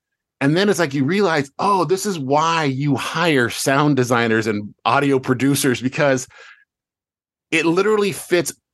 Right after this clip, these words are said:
perfectly with what's happening, the right beats and everything." And it just, it's just, I'm floored with how good the show sounds. And I'm the person who's putting it together, and I'm still amazed by how good it sounds when I listen to it in the end.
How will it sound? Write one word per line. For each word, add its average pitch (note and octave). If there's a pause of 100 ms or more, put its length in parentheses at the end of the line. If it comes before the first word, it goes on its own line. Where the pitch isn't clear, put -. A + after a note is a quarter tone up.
(160)
perfectly A2
with A#2+
what's B2+
happening, C3
the G#2+
right A2+ (200)
beats C#3+
and - (220)
everything." C3
And G2+
it G2
just, - (400)
it's G#2+
just, A2+
I'm A#2
floored G2+
with G2+
how G2+ (720)
good C#3
the C#3+
show C3+
sounds. A#2+ (460)
And C3+
I'm G3
the A3
person G#3+
who's G#3
putting A3+
it G#3
together, G#3
and E3+
I'm F3
still G3+
amazed F3
by D#3
how D3+
good D#3
it C3+
sounds D3+
when C#3
I C3+
listen C3+
to C3+
it B2
in B2
the A2
end. F#2+